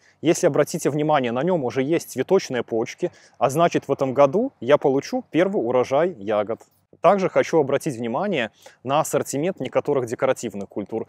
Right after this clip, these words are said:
например, рододендронов. Вот посмотрите, какой кустик. Очень часто в питомниках продают маленькие кустики,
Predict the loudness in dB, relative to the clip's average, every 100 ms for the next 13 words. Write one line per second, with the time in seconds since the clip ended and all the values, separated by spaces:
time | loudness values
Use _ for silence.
0 | _ -8 -4 0 0 -2 -2 0 2 0
1 | -2 -4 -6 -10 -12 _ _ -2 0 0
2 | -2 -2 -2 -2 0 0 2 0 -2 -6
3 | -8 -12 _ _ -8 -2 0 4 2 2
4 | -2 -2 0 0 -2 -4 -2 2 2 2
5 | 0 0 0 0 0 -6 -6 -8 -8